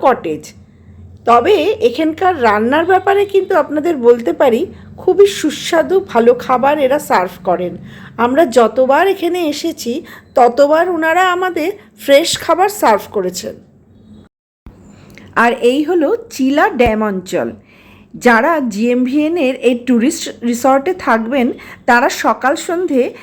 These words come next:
এই ড্যামের পাশে বসে তাদের অবসর সময় কাটাতে পারবেন।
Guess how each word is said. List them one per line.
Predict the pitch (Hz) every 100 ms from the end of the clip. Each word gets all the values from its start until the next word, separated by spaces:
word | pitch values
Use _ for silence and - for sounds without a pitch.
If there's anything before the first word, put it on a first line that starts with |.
| -
এই | 240 269
ড্যামের | 214 214 190 247
পাশে | 262 226 180 - 311
বসে | 359 - 254
তাদের | - 240 233 262
অবসর | 208 190 220 294
সময় | 285 - 294 349 -
কাটাতে | 277 202 190 185
পারবেন। | 175 147 151 151